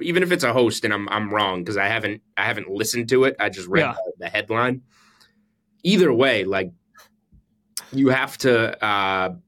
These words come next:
Speaker 2: Well, I'm just saying, the, the
Speaker 1: you have to
Speaker 2: host
Speaker 1: you
Speaker 2: I
Speaker 1: have to be
Speaker 2: get,
Speaker 1: feeling the
Speaker 2: but a
Speaker 1: heat.
Speaker 2: caller, that's like, that's like next
Speaker 1: True.
Speaker 2: level, like,
Speaker 1: True.
Speaker 2: letting it get in your head. That's all
Speaker 1: You
Speaker 2: I'm
Speaker 1: have
Speaker 2: saying.
Speaker 1: to, uh, you have to be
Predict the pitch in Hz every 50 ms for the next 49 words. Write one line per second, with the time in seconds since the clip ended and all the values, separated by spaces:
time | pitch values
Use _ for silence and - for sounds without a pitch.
0 | _ _ _ _ _ _ _ _ _ _ _ _ _ _ _ _ _ _ - 285
1 | 320 - 254 269 220 277 294 - - 277 233 - 233 - - 202 233 277 311 370
2 | 415 - - - - - 196 180 160 - - 220 220 220 175 170 170 160 151 127
3 | 120 - 143 131 117 - 254 247 277 330 320 226 165 139 147 139 170 214 277 285
4 | - - 220 180 147 160 - - 180 170 185 240 - - 175 170 160 147 143 156
5 | 175 180 - - 147 190 151 165 175 196 170 156 135 131 135 135 131 - - -
6 | 160 151 139 - - 147 135 - 175 170 - 156 139 127 - 143 151 135 104 -
7 | - - _ _ _ - - 151 - 151 131 120 135 143 139 151 - - - -
8 | 139 131 123 113 107 107 104 104 101 101 101 98 98 98 98 - - - - 110
9 | 110 107 131 139 135 - - - 135 - 113 110 104 101 95 92 87